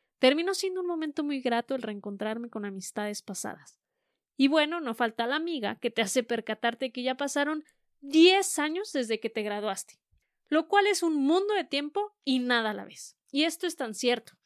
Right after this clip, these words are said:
Es muy contradictorio, porque lo que te hace sentir que fue mucho tiempo es lo mismo que hace que no sea tanto tiempo. No te me pierdas aquí, pero ahí te va.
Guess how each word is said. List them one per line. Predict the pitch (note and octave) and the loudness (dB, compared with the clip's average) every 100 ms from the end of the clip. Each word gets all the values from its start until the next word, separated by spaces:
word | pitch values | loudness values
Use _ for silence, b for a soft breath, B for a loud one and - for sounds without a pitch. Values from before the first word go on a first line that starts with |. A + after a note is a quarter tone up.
| _ _ _ _ | _ _ _ _
Es | - F4 F4 | 4 4 6
muy | E4+ F4+ | 2 2
contradictorio, | F4 D4+ C4+ G#3 F#3+ A3+ G#3+ G3+ | -2 -2 0 0 -2 -4 -6 -8
porque | A3 - | -8 -2
lo | C4+ C4 - | 0 0 -4
que | - B3 | -10 -10
te | - | -4
hace | D#4+ D#4+ | -4 -2
sentir | F4 D4 B3 B3+ A#3+ | -4 -4 -6 -6 -4
que | A#3 | -6
fue | - A#3+ | -4 -4
mucho | A3 C4 E4+ E4+ E4 | 0 0 0 -4 -6
tiempo | C4+ B3 A3+ A#3+ | -4 -6 -6 -6
es | - D4+ | -4 -4
lo | D#4 | -2
mismo | D4+ D4+ D4+ D4 | -2 -2 -4 -4
que | B3+ | -2
hace | A#3+ - C4 | -2 -4 -10
que | A#3+ | -10
no | A3+ | -10
sea | A3+ A#3+ | -8 -8
tanto | _ A#3+ A#3+ A#3 A#3 | _ -4 -4 -6 -10
tiempo. | A3+ F#3+ - _ _ _ _ _ - | -10 -14 -14 _ _ _ _ _ -4
No | C4 | -2
te | D#4 | -2
me | C4 | -4
pierdas | A3+ B3 B3 A#3 | -4 -2 -2 -6
aquí, | A3+ C#4+ | -8 -6
pero | D#4 B3+ G#3+ | -4 -4 -4
ahí | G#3+ | -6
te | |
va. | G#3+ | -10